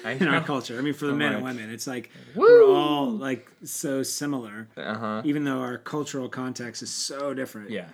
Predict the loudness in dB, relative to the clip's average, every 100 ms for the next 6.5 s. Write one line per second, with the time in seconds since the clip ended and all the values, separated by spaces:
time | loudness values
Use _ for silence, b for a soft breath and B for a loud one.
0 | -16 -12 -10 -10 -12 -14 -16 -16 -10 2
1 | 4 4 2 0 0 -2 -2 -4 -4 -2
2 | -2 -2 -4 -6 -8 -6 -8 -10 -6 -6
3 | -2 -2 0 0 -2 -6 -4 -2 0 2
4 | 0 -2 -4 -4 -4 -4 -6 -4 -6 -2
5 | 0 2 2 -4 -6 -8 -6 -6 -8 -8
6 | -6 -4 -4 -8 -12